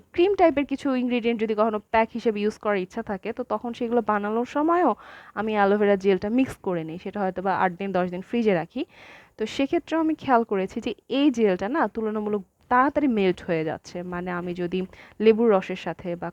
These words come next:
কমলার রসের সাথে যদি একটু মিক্সড করতে চাচ্ছি, তো সেক্ষেত্রে আমি দেখছি যে এই জেলটা যত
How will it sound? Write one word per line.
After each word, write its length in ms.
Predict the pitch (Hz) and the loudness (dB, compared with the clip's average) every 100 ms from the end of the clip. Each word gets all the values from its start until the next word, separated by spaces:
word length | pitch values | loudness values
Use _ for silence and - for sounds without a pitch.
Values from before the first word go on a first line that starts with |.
| - | -4
কমলার 300 | 190 185 185 | -2 -2 0
রসের 280 | 175 185 202 | 0 -2 -4
সাথে 140 | 185 180 | -6 -6
যদি 100 | 180 180 | -8 -8
একটু 120 | 185 190 | -6 -4
মিক্সড 220 | 233 - - | -4 -6 0
করতে 220 | 233 - | 0 0
চাচ্ছি, 360 | 220 190 - - 302 - - - | -4 -6 -6 -8 -8 -10 -20 -20
তো 80 | - | -14
সেক্ষেত্রে 440 | 208 247 294 - 277 | -4 -2 -2 -4 -2
আমি 140 | 262 | 0
দেখছি 360 | 214 202 - - 214 | 0 -2 -2 -6 -2
যে 160 | 202 185 - | -2 -2 -2
এই 160 | 214 254 | 0 0
জেলটা 340 | 214 208 196 185 | 2 0 0 -2
যত 220 | 196 208 | 0 -2